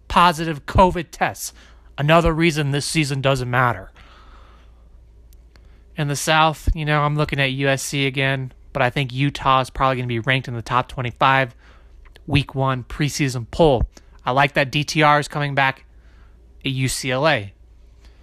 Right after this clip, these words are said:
You are losing Felton, though, so it's gonna be a bit of a, a job to replace that production on the ground. But this season,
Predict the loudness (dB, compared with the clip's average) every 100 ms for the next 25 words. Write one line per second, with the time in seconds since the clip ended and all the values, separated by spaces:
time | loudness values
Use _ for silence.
0 | -20 -20 -20 -20 -20 -20 -12 0 4 4
1 | 2 -4 -4 0 2 2 0 -8 -8 -8
2 | -8 -8 -8 -8 -8 -6 -4 -2 -4 -6
3 | -4 -4 -4 -4 -4 -6 -2 2 2 0
4 | -6 -2 -2 0 -2 -4 -2 2 2 0
5 | -6 -6 -2 0 0 0 -6 -18 -20 -20
6 | -20 -20 -20 _ -20 -20 -20 -6 -4 -2
7 | 0 0 -2 -4